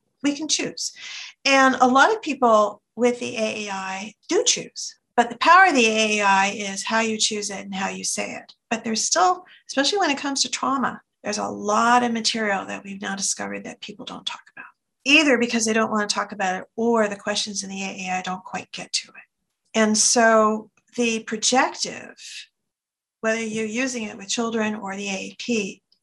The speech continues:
it's not directed towards discourse. It's not re-, directed towards the language part of our brain. It really creeps into the limbic system. It really shows more of the emotional self.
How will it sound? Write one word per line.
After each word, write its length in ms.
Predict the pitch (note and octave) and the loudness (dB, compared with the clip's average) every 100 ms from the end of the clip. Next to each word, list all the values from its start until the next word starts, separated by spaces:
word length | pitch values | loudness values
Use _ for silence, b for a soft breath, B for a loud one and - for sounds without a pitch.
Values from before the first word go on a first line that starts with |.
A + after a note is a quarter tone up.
| - | -6
it's 160 | G3 | 0
not 180 | A3 G#3 | 4 4
directed 380 | G#3+ F3+ F3+ G3 | 4 2 0 -4
towards 320 | - F3+ - | -6 -4 -2
discourse. 560 | F#3 F3+ - F3 E3 - | 0 0 -2 -4 -6 -6
It's 160 | B2 | -4
not 300 | F#3+ F#3+ G3 | -2 -2 -4
re-, 180 | F#3+ F3 - F3 | -10 -14 -12 -8
directed 480 | F3+ F#3 F#3 F#3 | -2 -2 -2 -6
towards 240 | - F#3+ F3+ | -6 -4 -4
the 100 | F3 | -2
language 440 | F3 F3 F3+ F3 | -2 -2 -2 -6
part 200 | - E3+ | -4 -6
of 60 | E3+ | -6
our 160 | E3+ E3+ | -10 -6
brain. 280 | E3+ D#3+ - B B B B B | -6 -6 -12 B B B B B
It 260 | A3+ A#3+ - | 2 2 -2
really 720 | F#3+ F#3+ G3+ G3 F3+ F3 - | -8 0 2 2 0 -6 -10
creeps 400 | - G#3 F#3 F#3 | -6 -4 -4 -6
into 260 | F3 F3 F3 | -6 -4 -4
the 80 | E3+ | -6
limbic 320 | E3+ E3+ E3+ | -8 -8 -6
system. 400 | - C3+ - - G3+ | -4 -4 -6 -6 -2
It 200 | G3+ - | -2 -2
really 640 | F3+ F3+ F3+ F3+ E3+ E3+ _ _ _ - | -6 -2 -2 -2 -6 -10 _ _ _ 0
shows 680 | - G3 F3 E3+ E3+ - - | 2 4 2 0 -4 -6 -8
more 480 | F#3 F3 E3+ E3+ E3+ | -8 -6 -4 -6 -6
of 160 | E3+ E3 | -10 -10
the 100 | F3 | -10
emotional 460 | E3+ E3+ E3 E3+ E3 | -8 -6 -4 -6 -6
self. 360 | - - - | -8 -8 -12